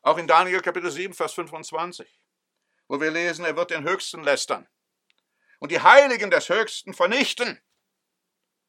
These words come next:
und wird sich unterstehen, Festzeiten und Gesetz zu ändern. Die Gesetze Gottes über die Festzeiten werden geändert werden.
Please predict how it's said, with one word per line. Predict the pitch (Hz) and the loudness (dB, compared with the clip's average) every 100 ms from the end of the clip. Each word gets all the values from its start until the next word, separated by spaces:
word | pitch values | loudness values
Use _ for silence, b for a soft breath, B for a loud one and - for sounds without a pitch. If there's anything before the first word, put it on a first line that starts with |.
| _ _ _ _ _ _ _ _ | _ _ _ _ _ _ _ _
und | - 165 | -12 -6
wird | 208 | -6
sich | 190 180 | -6 -6
unterstehen, | 143 - 175 196 208 208 180 - | -6 -6 -4 -2 -2 -4 -12 -18
Festzeiten | - 214 208 - - 208 208 202 202 190 | -4 -2 -2 -6 -4 0 0 -2 -12 -12
und | - - | -12 -12
Gesetz | 120 160 175 - - | -4 -4 -4 -8 -8
zu | 175 | -4
ändern. | 170 175 147 127 92 _ _ _ _ _ _ - | -2 0 2 2 0 _ _ _ _ _ _ -12
Die | 135 | -6
Gesetze | 127 151 208 - 180 135 | 0 2 2 -2 -8 0
Gottes | 175 196 180 - | 0 2 -4 -8
über | 160 165 | -8 -8
die | 160 | -10
Festzeiten | - - 233 - - 156 143 - 117 98 _ _ _ _ _ _ _ _ _ _ | -8 -8 -8 -8 0 2 2 0 -12 -18 _ _ _ _ _ _ _ _ _ _
werden | 131 120 123 | -4 -2 -4
geändert | 120 123 107 92 123 | -4 -6 -8 -10 -6
werden. | 117 82 | -6 -8